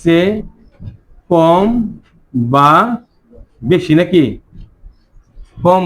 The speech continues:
বা কি বেশি, এবং, এবং ওয়ান এর সমান হতে পারে, এবং ওয়ান এর সমান হতে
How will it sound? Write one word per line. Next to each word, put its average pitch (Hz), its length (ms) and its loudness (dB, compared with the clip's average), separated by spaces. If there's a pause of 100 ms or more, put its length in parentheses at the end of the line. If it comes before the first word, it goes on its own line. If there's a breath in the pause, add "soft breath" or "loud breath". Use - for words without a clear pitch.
বা 165 100 2 (120)
কি 156 120 2 (380)
বেশি, 190 340 0 (560)
এবং, 180 260 4 (3000)
এবং 156 240 0 (220)
ওয়ান 170 220 4 (100)
এর 180 60 -4 (100)
সমান 185 280 0
হতে 127 240 -2
পারে, 98 160 -8 (960)
এবং 151 160 0 (160)
ওয়ান 160 280 2 (140)
এর 220 100 0 (2750)
সমান 165 540 0 (2250)
হতে 165 340 0